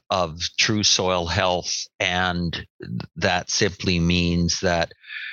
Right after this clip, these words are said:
we have to be careful that the relationships we build with those grain farmers like Steve's working hard on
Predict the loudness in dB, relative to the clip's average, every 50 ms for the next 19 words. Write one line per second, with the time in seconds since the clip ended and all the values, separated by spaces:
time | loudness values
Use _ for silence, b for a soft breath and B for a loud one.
0 | B _ -2 -2 0 0 -2 -2 -2 0 0 0 0 0 0 2 2 2 0 0
1 | -2 -2 0 2 2 2 2 2 0 -4 -2 0 2 2 2 2 2 2 0 0
2 | 0 2 2 2 2 2 0 -2 -4 -2 0 2 0 0 0 0 0 0 2 2
3 | 2 0 0 0 -2 -4 -6 -10 B B B B B B B B B -2 2 2
4 | 2 2 0 -2 0 0 2 2 0 0 0 0 0 2 2 2 0 0 0 0
5 | 2 2 2 0 0 0 0 2 2 2 2 0 0 -2 0 2 2 2 2 2
6 | 0 0 2 0 0 2 0 -2 -2 0 0 0 2 2 2 2 2 2 2 2
7 | 0 -2